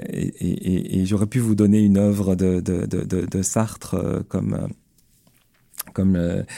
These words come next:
euh, Les Mouches, par exemple, euh, qui certainement, euh,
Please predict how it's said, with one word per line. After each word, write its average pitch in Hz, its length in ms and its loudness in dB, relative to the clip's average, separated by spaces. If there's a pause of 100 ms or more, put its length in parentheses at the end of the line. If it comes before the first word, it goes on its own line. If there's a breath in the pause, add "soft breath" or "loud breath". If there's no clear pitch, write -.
(360 loud breath)
euh, 80 240 -2
Les 87 200 0
Mouches, 117 340 0
par 92 200 -8
exemple, 92 640 -6
euh, - 360 -6
qui - 600 -8 (100)
certainement, 98 920 0
euh, - 200 -6